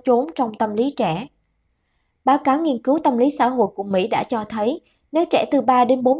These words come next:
tuổi có thói quen trật tự sinh hoạt tốt, thì khi sáu tuổi trở lên, bé sẽ dễ dàng hòa đồng và thoải mái trong các mối quan hệ xã giao, tập thể.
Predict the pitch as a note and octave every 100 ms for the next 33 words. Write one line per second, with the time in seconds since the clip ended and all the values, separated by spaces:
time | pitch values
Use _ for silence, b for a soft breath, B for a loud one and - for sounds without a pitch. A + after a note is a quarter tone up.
0 | E4+ A3 - C#4 E4+ D#4+ C4 A#3+ A#3 -
1 | G3 G#3 B3 A#3 A#3 - - C#4 G4 b
2 | b - C4+ B3+ C4+ B3+ C#4+ D#4+ A#3 -
3 | - C4+ D4 C#4+ b - C4+ D#4+ C4 G3+
4 | A#3 C4 B3 A3+ A#3+ A3+ A3+ A3 G#3 G#3
5 | F3+ F#3 G3+ C#4 A#3 G#3+ B3 B3+ B3+ D#4
6 | C#4 B3 C#4 C#4 - G#3 C4 C4+ C#4 _
7 | A3+ G#3+ - F#3 D#3